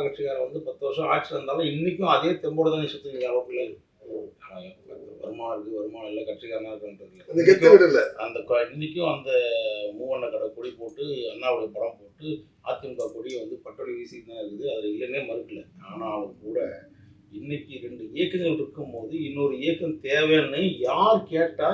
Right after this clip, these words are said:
Speaker 1: மக்கள் யாராவது சொன்னாங்களா ஆரம்பிக்கணும்ன்றது? ஏன்னா
Speaker 2: அந்த சீமான் என்ன சொல்லியிருக்காரு, "தம்பி வரட்டும், எனக்கு அதை பத்தி பிரச்சனை
Speaker 1: ஐயா,
Speaker 2: இல்லை."
Speaker 1: வரட்டும், நானும் தான் சொல்றேன், அவர் வர வேணாம் நான் என்னைக்குமே
Speaker 2: என்ன
Speaker 1: சொல்லல.
Speaker 2: அவசியம், ஏன் அவசியம் சொல்றீங்க?
Speaker 1: என்ன, என்ன காரணம்னு கேக்குறேன்னா,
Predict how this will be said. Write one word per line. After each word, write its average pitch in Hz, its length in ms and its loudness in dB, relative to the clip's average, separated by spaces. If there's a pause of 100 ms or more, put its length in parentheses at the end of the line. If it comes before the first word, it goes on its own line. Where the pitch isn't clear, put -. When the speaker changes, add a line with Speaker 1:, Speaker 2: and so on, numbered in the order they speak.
(100)
Speaker 1:
மக்கள் 156 360 -2
யாராவது 143 300 0
சொன்னாங்களா 143 500 2 (580)
ஆரம்பிக்கணும்ன்றது? 135 680 4
ஏன்னா 160 500 -2 (300)
Speaker 2:
அந்த 180 180 6
சீமான் 294 400 10
என்ன 247 180 12
சொல்லியிருக்காரு, 160 580 10
"தம்பி 208 280 4
வரட்டும், 190 340 8
எனக்கு 165 180 10
அதை - 100 4
பத்தி 165 160 2
பிரச்சனை - 380 10
Speaker 1:
ஐயா, - 100 12
Speaker 2:
இல்லை." - 100 12
Speaker 1:
வரட்டும், 190 340 12
நானும் 175 320 12
தான் 208 140 12
சொல்றேன், 180 340 12
அவர் 143 120 12
வர 139 200 12
வேணாம் 196 280 12
நான் 185 100 12
என்னைக்குமே 180 380 8
Speaker 2:
என்ன - 80 2
Speaker 1:
சொல்லல. 220 300 12
Speaker 2:
அவசியம், 214 340 10
ஏன் 240 180 12
அவசியம் 214 380 12
சொல்றீங்க? 156 200 8
Speaker 1:
என்ன, 277 300 12
என்ன 302 240 12
காரணம்னு 269 640 12
கேக்குறேன்னா, 185 380 10